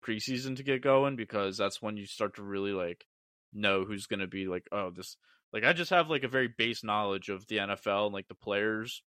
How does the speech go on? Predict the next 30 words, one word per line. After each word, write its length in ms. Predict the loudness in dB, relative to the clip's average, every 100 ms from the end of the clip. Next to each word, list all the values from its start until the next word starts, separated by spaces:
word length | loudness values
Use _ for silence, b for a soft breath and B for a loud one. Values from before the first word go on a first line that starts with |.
| -2
that 100 | -2
are 120 | -2 _ -6
getting 160 | -2
ready 240 | -2 -2 -4
for 100 | -6
the 100 | -6
year. 340 | -4 -2 0
But, 160 | -2 -2
like, 220 | -2 -2
once, 260 | -6 -4 0
like, 180 | 0 0
August 360 | 0 0 0 -8
comes 180 | -8 -4
around 460 | 0 2 2 0
and 140 | -6 -14 _ _ _ _ _ -8
preseason 420 | -6 -4 -6 -6
kicks 220 | -4 -4 2
off, 240 | 2 2
it's 140 | 0
like, 160 | -2 2
all 60 | 4
right, 200 | 4 2
I 140 | 0
can 120 | -4
hone 220 | -6 -4
in 140 | -2 -4
on 120 | -6
some 160 | -8 -2
guys 340 | 0 2 0
that, 280 | -2 -2